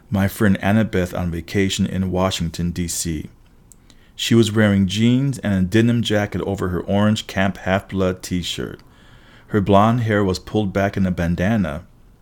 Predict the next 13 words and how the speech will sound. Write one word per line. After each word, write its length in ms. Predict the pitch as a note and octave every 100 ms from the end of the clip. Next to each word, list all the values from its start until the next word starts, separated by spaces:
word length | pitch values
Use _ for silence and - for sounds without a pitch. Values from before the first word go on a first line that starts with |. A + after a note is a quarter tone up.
| - - - -
She 180 | - -
was 140 | A#2 A2+
standing 320 | C#3+ D3+ E3
in 80 | C#3+
front 320 | - C3 -
of 140 | G#2
the 80 | F#2+
Lincoln 400 | G2 C3 D#3 C#3+
Memorial 640 | C3 A#2+ B2+ G#2+ E2+ E2 - -
with 140 | F#2+ F#2+
her 100 | F#2+
arms 400 | F2 G2 G#2+ -
crossed, 540 | - G#2 G#2+ A#2 -